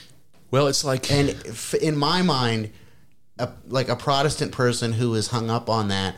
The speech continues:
Speaker 2: you just are, you're, like, willfully not understanding these people's traditions,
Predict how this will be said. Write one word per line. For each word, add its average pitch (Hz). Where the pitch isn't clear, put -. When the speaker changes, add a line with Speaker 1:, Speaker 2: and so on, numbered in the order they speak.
Speaker 2:
you 120
just 156
are, 117
you're, 135
like, 139
willfully 143
not 117
understanding 107
these 98
people's 92
traditions, -